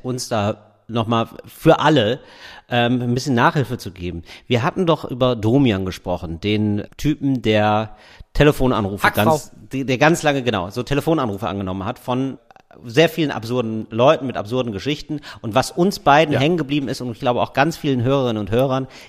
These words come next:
Speaker 1: ist dieser eine Fall, wo jemand geschlafen hat
Speaker 2: Frau aus
Speaker 1: mit
Speaker 2: Met.
Speaker 1: einer Frau aus Met beziehungsweise Hack. Und das ist ein Fake. Das gab's, also, ähm, das ist, es gab einen Anruf, ja, aber, ähm, das ist eine Quatscherzählung gewesen, das ist, das fand wohl nie statt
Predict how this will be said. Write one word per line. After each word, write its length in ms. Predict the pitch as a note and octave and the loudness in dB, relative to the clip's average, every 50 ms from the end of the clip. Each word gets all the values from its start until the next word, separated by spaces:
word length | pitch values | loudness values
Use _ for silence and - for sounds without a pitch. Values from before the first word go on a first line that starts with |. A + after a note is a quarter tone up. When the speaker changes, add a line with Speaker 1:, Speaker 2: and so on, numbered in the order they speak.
| _ | _
Speaker 1:
ist 200 | - D3+ D3 - - | -4 -4 -4 -4 -4
dieser 220 | C3 A2+ A2 - | -2 -2 -2 -2
eine 220 | A2+ C3 D3 D3+ | 0 0 0 -2
Fall, 460 | C3 - - A#2 A2+ B2 C3+ D3 B2+ A2 | -2 -2 -2 0 0 0 0 -2 -2 -2
wo 180 | A2+ C3+ C#3+ | -2 0 0
jemand 460 | C3 A2 A2+ A#2 A#2+ B2 B2+ B2 - - | 0 0 0 0 0 -2 -2 -4 -8 -12
geschlafen 540 | A2+ - - A#2+ A2+ B2 C#3+ - - B2 A#2 | -12 -8 -2 2 2 2 2 2 0 0 0
hat 100 | B2 A#2+ | 2 4
Speaker 2:
Frau 200 | A#2 A#2+ C3+ C3+ | 4 4 4 4
aus 240 | C3 G#2+ A#2+ A2+ - | 4 2 2 2 0
Speaker 1:
mit 160 | B2 - - - | 0 -2 -2 -2
Speaker 2:
Met. 80 | - | -4
Speaker 1:
einer 220 | A#2+ B2 B2 B2 A#2+ | -4 -2 -2 -2 -4
Frau 260 | - - A2+ A#2 A2+ | -4 -2 -2 0 0
aus 180 | F#2+ B2+ - - | 0 -2 -2 -2
Met 320 | A2+ A#2 B2 - - - - | 0 0 0 -2 -4 -12 -12
beziehungsweise 720 | A2+ - - - A#2 A#2 A2+ - A2+ G#2 G2+ G#2 F#2+ - | -14 -12 -10 -8 -6 -6 -6 -6 -8 -8 -8 -8 -10 -6
Hack. 260 | - G2 - - - - - - - - - - - _ - | -8 -8 -8 -10 -18 -20 -20 -20 -20 -20 -20 -20 -16 _ 0
Und 280 | D3 C#3+ B2 - - | 0 0 0 0 2
das 320 | C#3+ D#3 F3+ - - - - - | 4 4 4 2 -2 -12 -8 -4
ist 300 | - D3 D3+ - - - | -2 -2 -2 -4 -6 -4
ein 160 | A#2+ B2 B2 A2+ | -2 -2 -2 -2
Fake. 500 | - - A2 F2 E2+ F2 - - - - - _ _ _ _ _ - - - - - - _ _ _ _ _ | -4 -6 -8 -8 -8 -10 -14 -20 -20 -20 -20 _ _ _ _ _ -20 -20 -20 -20 -20 -20 _ _ _ _ _
Das 180 | - F3+ - - | 0 0 0 2
gab's, 320 | F3+ E3+ E3+ - - - - | 2 0 0 0 -8 -10 -4
also, 280 | - D#3 D#3 E3 D#3+ D#3 - | -2 2 2 4 4 4 4
ähm, 300 | - D#3+ D#3 D3+ D#3 D3 | 4 4 4 4 4 0
das 160 | D3+ D3 - | -2 -2 -2
ist, 220 | F3 D3 - - D3 - C3+ - - _ - | -4 -6 -8 -10 -12 -14 -14 -16 -20 _ -12
es 180 | - D3+ - | -10 -6 -2
gab 260 | - D#3 E3 E3 - - | 2 2 2 0 0 -4
einen 80 | B2+ - | -4 -2
Anruf, 560 | - B2+ D#3 F3 F3+ G3+ A#3+ - - - - | -2 -2 -2 -2 -4 -6 -8 -10 -12 -10 -2
ja, 360 | A#2 A2 A2 B2+ E3 G#3 B3+ - - _ _ _ - - - - _ _ _ - | 0 2 2 2 2 -2 -4 -10 -14 _ _ _ -20 -20 -20 -20 _ _ _ -6
aber, 500 | B2 A#2+ D3 E3 F3 E3+ F3 F3 D#3+ - | -2 0 0 4 6 6 6 6 4 2
ähm, 320 | - C#3+ C#3 C#3 C#3+ D3 C#3+ | 0 -2 0 0 -2 -2 -4
das 120 | C#3+ C3+ C3 | -4 -6 -6
ist 60 | C3+ | -6
eine 80 | C#3+ | -8
Quatscherzählung 600 | - - E3 E3+ - - F3 - - F#3 F3+ F3+ | -2 0 0 0 0 0 -6 -6 -4 -4 -4 -2
gewesen, 140 | F3+ F3+ E3+ D#3 | -4 -4 -6 -6
das 120 | D3 D3 | -8 -10
ist, 320 | D3 D3 - - - - | -8 -8 -8 -10 -10 -12
das 100 | D3 - | -14 -6
fand 260 | - - D#3+ F3+ F3 - | -2 0 0 0 0 -2
wohl 80 | D#3+ D#3 | -2 -2
nie 140 | D3+ E3 E3 | -2 -2 -4
statt 340 | - - D3 D3 F#3 - | -4 -2 -2 -2 -2 -2